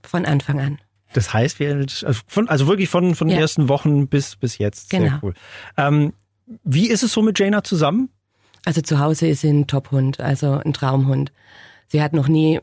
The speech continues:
Speaker 1: also gut, eine Matratze hat sie mal ein Loch reingemacht, aber ansonsten hat sie auch zu Hause noch nie was kaputt gemacht. Wenn da Gäste kommen oder sonst was,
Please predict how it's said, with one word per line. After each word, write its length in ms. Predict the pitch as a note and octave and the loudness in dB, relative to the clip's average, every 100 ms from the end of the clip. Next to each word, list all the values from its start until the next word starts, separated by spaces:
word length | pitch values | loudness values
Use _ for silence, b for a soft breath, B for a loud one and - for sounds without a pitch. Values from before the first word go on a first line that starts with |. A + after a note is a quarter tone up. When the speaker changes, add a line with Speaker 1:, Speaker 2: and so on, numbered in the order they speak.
| - | -4
Speaker 1:
also 160 | C#3+ D3 | -4 0
gut, 160 | D#3 | 0
eine 240 | D#3+ D#3+ E3+ | 0 0 2
Matratze 460 | D#3 - D#3+ - | 0 -2 -4 -2
hat 120 | D3 C#3+ | -2 0
sie 80 | |
mal 120 | D3 C#3 | 2 2
ein 100 | C#3 | 2
Loch 220 | F#3 - | 0 0
reingemacht, 600 | F3 E3 D#3+ D#3 D#3+ - | 0 2 2 0 -2 -4
aber 180 | D3 D#3 | -2 0
ansonsten 400 | C#3+ D3+ D3+ C#3+ | 2 0 2 0
hat 120 | C#3+ | 0
sie 80 | C#3 | -2
auch 100 | C3 | -2
zu 140 | D3+ | 0
Hause 240 | C#3 D3 D3 | 0 0 0
noch 120 | C3+ | 2
nie 160 | F#3+ | 0
was 160 | F3+ D#3 | 0 -2
kaputt 320 | D#3+ D#3+ E3 | -6 -4 -2
gemacht. 380 | D#3 D3+ C#3+ - B B B B B B B B | 0 2 0 -4 B B B B B B B B
Wenn 120 | D3 | 2
da 100 | C#3+ | 2
Gäste 360 | C#3+ F#3 - E3+ | 2 0 0 -2
kommen 240 | D#3 D3+ | 2 2
oder 160 | C#3+ C#3 | 2 2
sonst 340 | D#3 D3+ D3 | 0 0 0
was, 440 | C#3+ C#3 C3+ - | 0 0 -2 -6